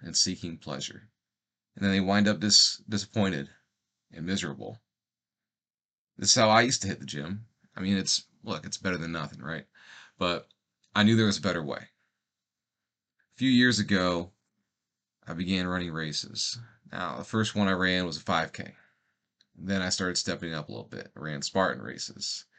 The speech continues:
did a half marathon, some trail runs. I even ran a marathon. This completely changed the way I viewed my workouts. Suddenly, my time in the gym had a purpose to it. I no longer went to the gym and wandered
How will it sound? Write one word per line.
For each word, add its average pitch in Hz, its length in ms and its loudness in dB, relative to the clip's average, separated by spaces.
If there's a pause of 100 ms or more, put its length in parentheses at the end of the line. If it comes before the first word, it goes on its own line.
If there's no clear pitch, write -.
(320)
did 80 100 -4
a 78 60 -4
half 85 320 -2
marathon, 87 580 0
some 78 140 -10
trail 90 240 -2
runs. 85 480 -4
I 87 60 -4
even 87 200 -2
ran 82 160 0
a 76 60 -4
marathon. 71 540 -8 (2250)
This 110 140 4
completely 101 360 -2
changed 90 340 -2
the 92 60 -6
way 82 220 -2
I - 20 -4
viewed 82 240 -6
my 82 80 -6
workouts. - 680 -8 (420)
Suddenly, 95 640 2 (600)
my 90 100 -6
time 92 240 -2
in 87 60 -6
the 87 80 -8
gym 87 560 -6 (160)
had 85 160 -4
a 71 40 -10
purpose - 380 -10
to - 180 -12
it. - 120 -20 (880)
I 90 80 -4
no 107 160 4
longer 107 240 4
went 101 160 6
to 98 80 -2
the 95 60 0
gym 90 420 0
and 80 180 -6
wandered 82 520 -4